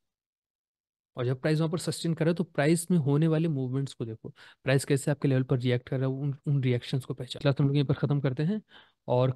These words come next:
कल की जो टाइमिंग्स रहेंगी, वो हम ग्रुप में आपको इन्फॉर्म कर देंगे। बाकी जब मार्केट खुलती है मंडे से, तो मंडे से स्टार्ट हो जाओ।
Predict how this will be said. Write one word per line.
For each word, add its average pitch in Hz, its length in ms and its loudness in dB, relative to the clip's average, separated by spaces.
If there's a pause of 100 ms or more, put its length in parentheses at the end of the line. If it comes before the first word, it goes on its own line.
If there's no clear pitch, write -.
कल 143 160 2
की 147 80 0
जो 135 100 2
टाइमिंग्स 135 400 2
रहेंगी, 156 160 2
वो 139 120 4
हम 139 120 0
ग्रुप 123 220 -2
में 123 60 -2
आपको 127 200 -4
इन्फॉर्म 117 300 -6
कर 120 100 -12
देंगे। 117 280 -10 (300)
बाकी 113 260 -2
जब 120 120 2
मार्केट 120 300 2
खुलती 139 420 4
है 170 60 12
मंडे 165 280 6
से, 196 140 -2
तो - 240 -10
मंडे 120 240 -4
से 123 120 -6
स्टार्ट - 280 -8
हो 139 40 -6
जाओ। 135 120 -8